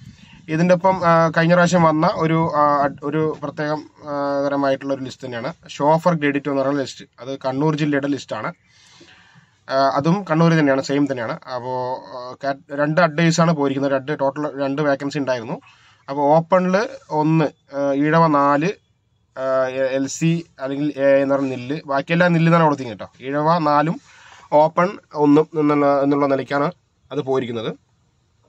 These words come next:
അപ്പൊ അത് ആർക്കൊക്കെയാണ് പോയിരിക്കുന്നത്, ഇനി ഇതില്, ആ, vacancy വന്നാൽ ഇനി ആർക്ക് പോവും എന്നുള്ള ആ ഒരു കാര്യത്തെക്കുറിച്ച് വിശദമായിട്ട് നമ്മൾ നോക്കണം.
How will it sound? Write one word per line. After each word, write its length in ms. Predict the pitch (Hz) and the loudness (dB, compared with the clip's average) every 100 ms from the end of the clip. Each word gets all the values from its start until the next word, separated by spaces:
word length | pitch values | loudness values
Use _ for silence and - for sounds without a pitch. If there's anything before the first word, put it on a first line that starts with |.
| - | -6
അപ്പൊ 120 | 147 | 0
അത് 80 | 160 | 2
ആർക്കൊക്കെയാണ് 580 | 151 165 175 180 208 208 | 4 2 0 0 2 2
പോയിരിക്കുന്നത്, 600 | 175 170 165 165 165 170 | 2 2 4 2 2 0
ഇനി 180 | 156 160 | 0 0
ഇതില്, 420 | 156 156 160 165 _ _ - - | 0 0 0 -2 _ _ -20 -6
ആ, 60 | 147 | 0
vacancy 460 | 139 147 170 165 | 2 2 2 2
വന്നാൽ 200 | 165 165 | 2 4
ഇനി 80 | 160 | 2
ആർക്ക് 320 | 147 143 151 | 4 2 0
പോവും 400 | 165 139 147 156 156 | -4 0 2 0 -2
എന്നുള്ള 240 | 151 151 | 0 4
ആ 80 | 143 | 4
ഒരു 200 | 147 139 | 4 2
കാര്യത്തെക്കുറിച്ച് 560 | 135 139 143 135 135 151 | 2 2 -2 -6 -6 -6
വിശദമായിട്ട് 480 | 131 139 143 139 | -6 -4 -2 -2
നമ്മൾ 140 | 139 135 | -4 -4
നോക്കണം. 360 | 123 113 127 | -6 -8 -10